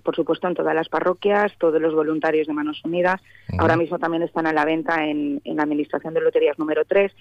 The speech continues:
Speaker 1: y, bueno, y por medio de cualquiera de nosotros se pueden poner en contacto, que no hay ningún problema. Eh, les podemos proporcionar lo que sea.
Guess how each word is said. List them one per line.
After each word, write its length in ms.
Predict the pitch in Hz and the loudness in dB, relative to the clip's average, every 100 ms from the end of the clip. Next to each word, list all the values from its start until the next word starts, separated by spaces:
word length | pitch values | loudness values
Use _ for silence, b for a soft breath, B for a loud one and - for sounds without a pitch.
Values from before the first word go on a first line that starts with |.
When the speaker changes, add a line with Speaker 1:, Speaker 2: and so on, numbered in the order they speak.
| B B B _ | B B B _
Speaker 1:
y, 480 | 180 170 165 160 151 | 4 4 4 4 4
bueno, 300 | 165 143 - | 4 2 0
y 180 | 190 165 | 0 0
por 240 | - 160 160 | 2 0 2
medio 260 | 156 165 | 4 4
de 420 | 165 165 156 151 - | 4 2 0 -2 -4
cualquiera 380 | 156 147 175 170 | -6 0 0 2
de 80 | |
nosotros 500 | 175 175 180 175 208 202 - | 0 0 -4 -2 -4 -4 -2
se 80 | 160 | -2
pueden 380 | 156 151 156 | 0 0 -2
poner 280 | 147 156 151 | -4 -2 0
en 140 | 151 151 | 0 -2
contacto, 640 | 160 156 180 - 220 226 | -4 0 -2 -2 -2 -2
que 140 | - 156 | 0 -2
no 260 | 151 151 | 0 0
hay 140 | 147 147 | -2 -2
ningún 260 | 143 143 | -4 -6
problema. 480 | 139 147 143 135 131 - | -6 -6 -4 -6 -10 -12
Eh, 260 | 135 131 131 - _ - - - | -12 -10 -12 -18 _ -10 -8 -6
les 160 | 135 143 | -4 0
podemos 260 | 147 139 139 | 2 2 0
proporcionar 500 | 147 - - 147 147 | -6 -6 -2 -2 0
lo 100 | 165 | -2
que 100 | - | -4
sea. 240 | 135 123 | -10 -14